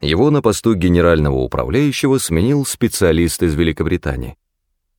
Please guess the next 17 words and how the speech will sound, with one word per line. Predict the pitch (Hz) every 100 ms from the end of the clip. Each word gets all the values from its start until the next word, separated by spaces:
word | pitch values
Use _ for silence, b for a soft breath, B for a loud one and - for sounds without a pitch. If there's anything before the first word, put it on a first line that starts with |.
| _ _
Он | - 127
нуждался | 110 92 117 110 - 80 67
в | - -
помощи | 143 139 90 76 69
в | 65
некоторых | 117 - 107 95
вопросах | 87 73 107 117 110 85
взаимодействия | 69 82 78 76 87 85 - 82
с | 76
китайским | - 76 80 - 69
правительством, | - 76 139 95 78 - 64 58
и | -
потому | - - 104 160
компания | 147 113 98 92 76 76
Shell | - 160 151 B B B B
предложила | 107 101 110 156
Ньен | 147 95 95 143 147